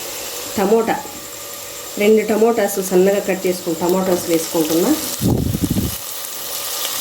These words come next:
ఇప్పుడు సన్నగా తరుక్కున్న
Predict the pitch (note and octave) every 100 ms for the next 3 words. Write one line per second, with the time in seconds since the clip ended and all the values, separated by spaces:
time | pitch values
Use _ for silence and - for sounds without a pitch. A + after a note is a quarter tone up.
0 | - - - - - - - - - -
1 | - - - - - F#3+ G#3 A3+ F4+ -
2 | - - - - - - - - - -
3 | - B3 C4 C#4 B3+ B3 A3+ A3 - B3